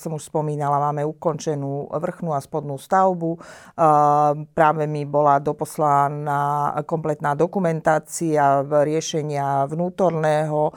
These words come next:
ak-, ako architektúra, tak aj všetky rozvody a všetko,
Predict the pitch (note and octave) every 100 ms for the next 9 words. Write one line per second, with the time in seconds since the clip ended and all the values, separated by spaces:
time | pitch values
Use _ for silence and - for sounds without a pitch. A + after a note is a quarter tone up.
0 | - - - - D#3 - - E3+ E3+ E3+
1 | D#3 E3 F3 D#3 - D#3+ D#3 D3+ D3 D3+
2 | D3 D3+ - D3 - D#3 D#3+ D#3+ E3 D#3
3 | D3+ C#3+ C#3+ C#3+ C#3 - E3 D#3 -